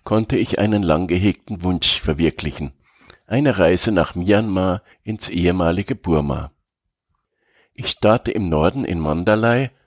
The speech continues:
reise mit dem Linienschiff auf dem Irrawaddy in die Pagodenstadt Pagan und fliege schließlich in die Hauptstadt Rangoon, Yangon.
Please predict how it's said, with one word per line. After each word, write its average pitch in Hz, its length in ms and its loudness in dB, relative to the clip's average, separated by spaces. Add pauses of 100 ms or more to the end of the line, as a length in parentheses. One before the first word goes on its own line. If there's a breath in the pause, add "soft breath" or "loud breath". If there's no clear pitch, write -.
reise 104 400 2
mit 117 160 -4
dem 95 120 0
Linienschiff 104 720 -2
auf 85 220 -2
dem 87 200 -2
Irrawaddy 80 920 2
in 101 140 -4
die 90 100 -4
Pagodenstadt 87 920 -2
Pagan 80 600 0 (120)
und 135 220 -2
fliege 104 400 -2
schließlich 92 540 -2
in 95 100 -4
die 82 140 -2
Hauptstadt - 580 0
Rangoon, 87 640 0
Yangon. 95 640 0